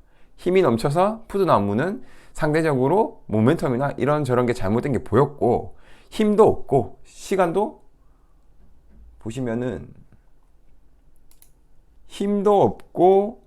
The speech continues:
시간도 오래 걸리기 때문에 넘어간, 간 겁-, 넘-, 이제 윙이푸드 넘어간 겁니다. 푸드나무도 세력이 존재하기 때문에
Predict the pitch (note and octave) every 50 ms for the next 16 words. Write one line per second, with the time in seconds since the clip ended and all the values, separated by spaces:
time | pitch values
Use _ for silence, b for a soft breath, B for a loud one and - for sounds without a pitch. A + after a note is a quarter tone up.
0 | _ - - - - G#3 G#3 F#3+ G3 E3+ C#3 - - F#2 D#3+ F3+ D#3+ A#2 A#2 G#2+
1 | A2+ C3+ B2+ C3 - - B2 B2 A#2+ A#2+ C3+ E3+ G3+ A#3+ - - - - - A#2
2 | C3+ C#3+ G#2+ G#2 G2+ G#2 A2 A2 A2+ - - - - A2 A2+ B2 A#2 A2 E2+ C#2+
3 | - - F#2 A2+ A#2 - - F2 G2 F#2 E2 - - - - - _ - F2+ F2+
4 | G#2 A#2 C#3 D3 C#3+ B2+ A2 G2 F#2+ A2+ A2+ F2+ E2+ E2+ F#2+ G#2+ G2 D#2+ D2 D2
5 | - - - - _ _ _ _ _ - - - - - - - - - - -
6 | - - - - - - - - - - - - - - - - A#3 G#3+ G#3+ G3+
7 | F#3 E3+ E3+ E3 - F#3+ G3 F#3+ - - F3+ F3 G3 F#3+ G3 - A#2 G2+ G2 G#2+
8 | A#2+ D3 D#3+ B2+ A2+ - G2+ A2+ A2+ G#2 G#2+ A#2 A2 - -